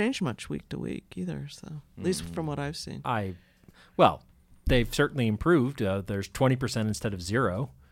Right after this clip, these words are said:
Speaker 3: for power, and,
Speaker 1: <laughs>
Speaker 3: you know, potable water is, <laughs> you know, there's more of it, but
Speaker 1: Well, we're four weeks out, so.
Speaker 3: Has it really been a month since the hurricane hit Puerto Rico?
Speaker 2: It's, it has been. It's
Speaker 3: Wow.
Speaker 2: It doesn't feel like it, but it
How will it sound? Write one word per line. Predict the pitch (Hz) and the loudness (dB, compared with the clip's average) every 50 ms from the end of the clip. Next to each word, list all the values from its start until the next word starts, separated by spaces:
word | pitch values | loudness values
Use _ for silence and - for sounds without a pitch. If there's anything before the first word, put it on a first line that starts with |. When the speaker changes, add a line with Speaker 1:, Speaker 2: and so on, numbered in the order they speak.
| _ _ _ | _ _ _
Speaker 3:
for | - 98 | -10 -8
power, | - - 110 120 117 95 85 92 127 117 87 | -2 0 2 2 2 2 0 -2 -4 -4 0
and, | 165 180 - - | 0 0 0 0
Speaker 1:
<laughs> | - | -2
Speaker 3:
you | 160 135 110 - - | 0 0 2 4 4
know, | 131 113 107 - - - 156 - - - 120 - - | 4 4 4 0 -4 -4 -4 -6 -4 -8 -12 -10 4
potable | - 143 135 131 117 120 117 110 | 8 10 10 10 10 6 6 8
water | 113 120 120 117 113 110 107 | 10 10 10 10 8 8 8
is, | 104 104 98 - - - 147 147 - - - - | 6 4 4 0 0 4 4 4 4 2 -6 -20
<laughs> | - - _ _ _ | -20 -20 _ _ _
you | 143 | 0
know, | 123 104 95 95 - - | 2 2 0 -2 -6 -2
there's | - 117 107 - | -2 -2 0 2
more | 131 127 160 156 113 | 4 6 8 8 8
of | 98 95 | 8 4
it, | 104 117 - - | 0 -2 -4 -4
but | 113 101 98 - - - - _ _ _ _ - - _ _ _ _ - - - | -2 -2 -2 -4 -8 -14 -20 _ _ _ _ -20 -20 _ _ _ _ -20 -16 -10
Speaker 1:
Well, | 254 247 277 | -10 -6 -4
we're | 294 302 370 | -4 -4 -4
four | - - 294 277 277 | -4 -4 -4 -4 -2
weeks | 269 262 240 - - - | -2 -4 -4 -2 -2 -2
out, | 190 202 294 - - - - | -2 -2 -2 -4 -4 -4 -6
so. | - - 151 139 139 139 147 - - - - - _ _ - - | -6 -6 -4 -4 -4 -6 -6 -10 -12 -20 -20 -20 _ _ -8 -2
Speaker 3:
Has | 151 151 165 | 0 0 0
it | 240 175 - | 0 0 2
really | 170 147 185 220 196 | 6 8 8 8 8
been | 196 180 | 8 8
a | 147 | 8
month | 127 120 113 110 110 117 156 220 226 | 6 6 4 6 8 8 8 8 6
since | - - 240 - | 2 -2 -2 0
the | - 226 | 2 2
hurricane | 226 240 240 240 - 247 247 214 | 4 4 2 4 2 4 4 4
hit | 214 254 - _ | 4 2 0 _
Puerto | - 233 233 220 - 247 | 2 2 2 2 0 -2
Rico? | 240 240 - 269 262 240 - _ _ _ _ - - _ - - - - - - - - | -4 -2 -2 -2 -2 -2 -4 _ _ _ _ -20 -20 _ -20 -20 -20 -20 -20 -20 -12 -6
Speaker 2:
It's, | 127 127 - - - - | -6 -6 -6 -6 -10 -12
it | 92 90 107 127 135 | -10 -4 0 0 2
has | 147 160 180 175 160 - - | 6 6 8 8 8 6 2
been. | - 107 90 78 82 80 - - - - - | -2 -4 -4 -4 -6 -10 -14 -18 -20 -12 -10
It's | 101 98 - - | -10 -10 -4 0
Speaker 3:
Wow. | 123 123 123 101 - - | 2 4 4 2 0 -4
Speaker 2:
It | 110 107 - | -10 2 6
doesn't | 170 185 165 165 160 - | 6 6 6 4 0 0
feel | - - 147 143 123 | 0 0 0 0 2
like | 110 98 98 98 - | 2 0 0 -2 -4
it, | 104 95 - | -8 -10 -8
but | - 87 85 | -8 -6 -6
it | 87 85 | -6 -8